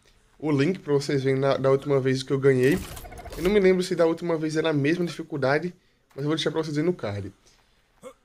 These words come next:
Temos aqui mais dois baús, aparentemente.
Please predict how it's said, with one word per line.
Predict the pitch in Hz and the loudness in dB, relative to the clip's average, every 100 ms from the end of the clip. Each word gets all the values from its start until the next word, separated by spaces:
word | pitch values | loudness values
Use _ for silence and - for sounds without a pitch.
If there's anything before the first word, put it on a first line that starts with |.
| _ _ | _ _
Temos | 180 208 | 0 2
aqui | 220 196 | 2 2
mais | 185 175 | 4 4
dois | 143 175 190 | 6 6 6
baús, | 185 160 202 | 6 6 4
aparentemente. | 170 - 156 151 143 143 180 - | 2 2 -2 -2 0 2 0 -4